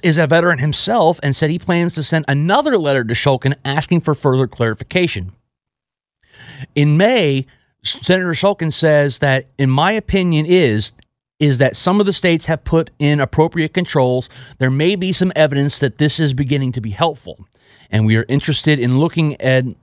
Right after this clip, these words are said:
at that and learning from that. But until the time that federal law changes, we are not able to prescribe medical marijuana for conditions that may be helpful."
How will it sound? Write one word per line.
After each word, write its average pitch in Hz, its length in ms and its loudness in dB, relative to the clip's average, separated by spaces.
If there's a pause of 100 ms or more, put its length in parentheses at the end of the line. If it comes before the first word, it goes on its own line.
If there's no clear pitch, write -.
(120)
at 127 160 -4
that 165 240 0
and 127 240 -2
learning 185 260 2
from 120 220 -2
that. 110 240 0 (400)
But 135 160 0
until 190 260 0
the 208 80 2
time 185 300 -2
that - 180 -6
federal 175 360 2
law 156 200 4
changes, 135 540 0
we 135 140 0
are 143 100 2
not 143 260 0
able 151 320 2
to - 120 -14
prescribe 143 680 -2 (240)
medical 135 320 0
marijuana 127 520 0
for 127 140 -6
conditions 127 540 -2
that - 100 -6
may 95 200 -6
be 95 100 -6
helpful." 127 560 -6